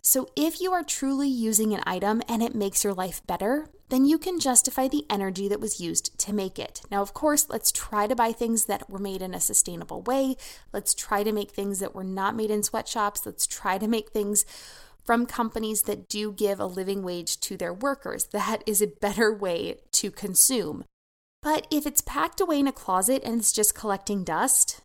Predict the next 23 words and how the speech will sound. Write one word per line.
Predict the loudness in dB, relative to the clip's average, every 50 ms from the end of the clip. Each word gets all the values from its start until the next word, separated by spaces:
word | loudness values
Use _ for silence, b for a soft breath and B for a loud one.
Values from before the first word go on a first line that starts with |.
| _ _ -2
so | 0 2 2 2
go | 0 0 0 2 2 2
ahead | 0 -2 -4 -2 0 0 0 0
and | 0 0 0 0 0 2
make | 2 2 0 0
a | -2 -2
decision | 0 0 0 0 -2 -2 -2 -2 -2 0 0
to | -2 -2 -2
be | -4 -4
more | -2 -2 -2 0 0 0 0
conscientious | -2 -4 -4 -4 -4 -2 -4 -4 -4 -4 -6 -4 0 0 0 0 0
about | 0 -2 -2 -2 -2
the | -4
purchases | -8 -6 -8 -8 -6 -2 2 2 2 2 0 -4
that | -6 -6 -8
you | -6 -4
make | -4 -4 -4 -6 -6
in | -10 -10
the | -10 -10
future. | -8 -8 -6 -4 -4 -4 -2 -2 -4 -6 -8 _ _ _ _ _ _ _ _
We | 0 2
want | 2 2 0 0 -4
to | -6 -8 -4